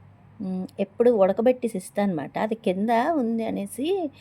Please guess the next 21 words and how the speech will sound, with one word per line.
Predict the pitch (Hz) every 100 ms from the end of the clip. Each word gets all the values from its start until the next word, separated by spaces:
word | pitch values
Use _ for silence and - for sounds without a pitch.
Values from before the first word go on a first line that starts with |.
| - - -
ఆవిడ | 196 196
ఫ్రిడ్జ్ | 196 190 214
క్లీన్ | 220 226 220
చేసినప్పుడు | 220 208 190 208
ఆ |
కింద | 208 185 202
ఉందని | 190 185 165
చెప్పేసి, | 160 156 175 - 220
"దీనికి | 190 202 196
ఇస్తే | 190 - 233
తింటాదా?" | 247 233 220 226 208 202
అని | 214 233
అడిగింది. | 226 220 202 185 _ - _ -
"ఆ, | 202 214
తింటాదా | 202 180 160 165 175
ఆంటీ, | 190 185 190
ఎందుకు | 196 180 170
తిందది, | - 180 170 160 185 254
నవ్వులుకుని | 190 190 180 175 190
కూర్చుంటుంది, | 202 - - 190 165
ఇచ్చేయండి" | 160 - 185 185 170 170 214 330 208